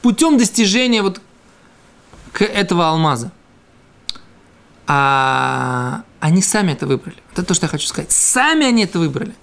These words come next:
Свобода выбора есть у каждого человека. Авраам Авину, праотец Авраам,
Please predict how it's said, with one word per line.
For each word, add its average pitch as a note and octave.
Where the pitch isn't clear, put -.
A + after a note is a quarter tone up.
Свобода A3+
выбора C4
есть A#3
у G3+
каждого A3
человека. F3
Авраам A#3
Авину, A#3
праотец F3
Авраам, D#3